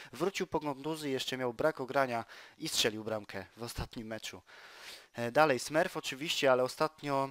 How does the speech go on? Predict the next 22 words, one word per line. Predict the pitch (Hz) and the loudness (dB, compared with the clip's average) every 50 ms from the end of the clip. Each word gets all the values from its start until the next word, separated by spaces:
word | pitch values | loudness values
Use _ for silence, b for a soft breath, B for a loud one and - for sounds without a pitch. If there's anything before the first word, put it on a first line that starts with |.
| 131 - | -6 -8
mm, | 143 139 135 135 139 | -8 -8 -8 -6 -6
nie | 147 151 | -6 -4
strzela. | - - - - - 175 190 147 113 | -4 -2 0 2 4 4 6 4 2
Dwadzieścia | 101 - 110 110 120 139 151 - - - 131 117 | 2 0 -4 -4 -4 -4 -4 -2 2 2 2 2
meczów | 120 123 139 - - - 135 - | 2 0 -2 -4 -4 -8 -10 -10
i | 123 117 | -8 -6
trzynaście | - - - 120 127 139 139 - - 135 | -4 -4 -2 -2 -2 -2 -2 -4 -4 -4
bramek | 120 120 123 135 143 131 113 117 | 0 2 2 2 2 0 -4 -6
od | 110 - | -8 -8
ostatniego | 113 - - - 120 - - 127 131 123 131 120 | -12 -12 -8 -8 -8 -8 -8 -8 -6 -6 -6 -6
spotkania | - - 131 - - - 127 131 127 127 120 | -6 -6 -10 -8 -4 -2 0 0 0 -2 -4
z | 110 113 | -4 -2
wami. | 120 123 120 113 113 | 0 0 0 -2 -6
Miał | 117 120 123 127 127 | -6 -4 -4 -4 -4
chyba | 123 - 139 120 113 117 113 110 110 110 | -6 -8 -8 -4 -4 -4 -4 -4 -6 -8
jedenaście, | 113 117 120 117 117 113 107 117 127 127 - - - | -6 -4 -4 -4 -4 -4 -4 -4 -4 -4 -4 -8 -10
tak | - 110 104 | -10 -12 -12
więc | 110 107 - | -12 -10 -8
strzelił | - - 117 120 117 - | -8 -8 -8 -8 -10 -10
tylko | - 123 - 120 | -10 -10 -10 -10
dwie | 110 - - 110 | -10 -8 -10 -8
bramki. | 107 123 123 139 151 - - 139 127 120 | -4 -2 -2 -2 -2 -6 -8 -10 -10 -10